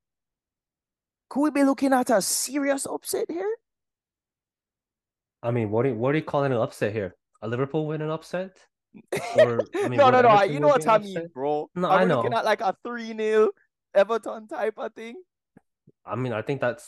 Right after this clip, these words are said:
Speaker 2: certainly possible. I just, Liverpool are down as they could be. There's no,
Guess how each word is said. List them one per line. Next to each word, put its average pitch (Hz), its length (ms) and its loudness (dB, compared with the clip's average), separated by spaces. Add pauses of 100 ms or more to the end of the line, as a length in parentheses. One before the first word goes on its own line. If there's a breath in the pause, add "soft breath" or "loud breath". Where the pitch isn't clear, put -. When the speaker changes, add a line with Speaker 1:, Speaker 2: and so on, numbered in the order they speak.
Speaker 2:
certainly 123 280 -6
possible. 110 640 -8 (480)
I 104 140 -6
just, - 420 -10 (1200)
Liverpool 139 380 0
are 113 420 0 (600)
down 131 380 -2
as 123 140 -6
they 107 100 -6
could 131 320 -8
be. 107 300 -8 (200)
There's 127 280 -4
no, 139 360 -2